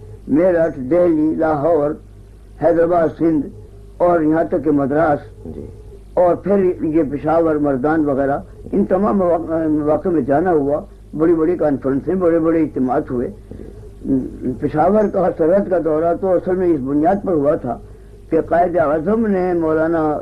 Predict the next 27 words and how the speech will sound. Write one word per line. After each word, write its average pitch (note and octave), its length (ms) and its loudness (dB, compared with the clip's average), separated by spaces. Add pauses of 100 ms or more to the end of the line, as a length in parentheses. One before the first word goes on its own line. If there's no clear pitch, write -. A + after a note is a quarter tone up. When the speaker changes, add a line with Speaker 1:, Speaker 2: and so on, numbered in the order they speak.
(120)
Speaker 1:
شبیر C#3+ 240 0
احمد C#3+ 200 0
عثمانی E3 420 0
رحمۃ C#3 220 0
اللہ C3 140 -4
علیہ C3 260 -2
سے A#2+ 120 -8 (440)
یہ C#3+ 180 0
فرمایا C3 380 2
تھا G#2+ 200 -8 (320)
Speaker 2:
اچھا۔ E2+ 260 -14
Speaker 1:
کہ C#3 280 0 (140)
میں، C3 500 0 (120)
آ، C3 180 -2 (880)
کہ C#3+ 60 -2
یہ C#3 260 2
پاکستان C#3+ 540 0
کی E3 100 0
خوشی D#3 300 -2
جب G3 200 0
مکمل E3+ 380 0
ہو C#3+ 180 -2
سکتی C3+ 300 -2
ہے D#3 100 2
کہ C#3 120 -2
جب، C#3+ 180 2 (760)
م، B2 220 0